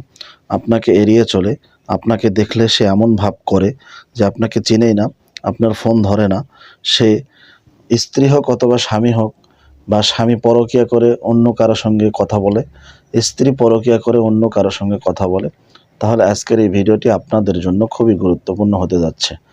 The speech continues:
সব থেকে বড়, বড় বিষয় হচ্ছে যে মানুষের ঘরে যদি শান্তি না থাকে, তাহলে কোথাও সে শান্তি পাবে না। তাই আমি আপনাদেরকে বলতে চাচ্ছি, সারাদিন পরিশ্রম করার পরে স্ত্রী সন্তানের মুখ দেখে যদি আপনি শান্তি না পান,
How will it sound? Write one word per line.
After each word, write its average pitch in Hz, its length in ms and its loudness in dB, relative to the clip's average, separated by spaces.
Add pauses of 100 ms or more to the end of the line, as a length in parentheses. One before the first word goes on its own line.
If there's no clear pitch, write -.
(380)
সব 135 200 -2 (100)
থেকে 156 240 -2
বড়, 120 240 2 (420)
বড় 107 200 2
বিষয় 107 320 0
হচ্ছে 104 340 -4 (580)
যে 104 100 0
মানুষের 131 400 2
ঘরে 113 280 2
যদি 123 200 2
শান্তি 101 360 -4
না 101 140 0
থাকে, 101 260 -6
তাহলে 101 300 -2
কোথাও 123 400 -2
সে - 180 -4
শান্তি 92 380 -4
পাবে 87 320 -2
না। 85 120 0 (760)
তাই 123 200 4
আমি 127 160 4
আপনাদেরকে 120 460 0
বলতে 107 300 0
চাচ্ছি, - 360 -4 (420)
সারাদিন 127 540 0
পরিশ্রম 127 460 0
করার 110 280 2
পরে 107 220 0 (640)
স্ত্রী - 240 0
সন্তানের 117 560 0
মুখ 107 200 2 (140)
দেখে 107 260 0
যদি 110 200 0
আপনি 104 200 -4
শান্তি 98 360 -4
না 98 160 0
পান, 101 200 -2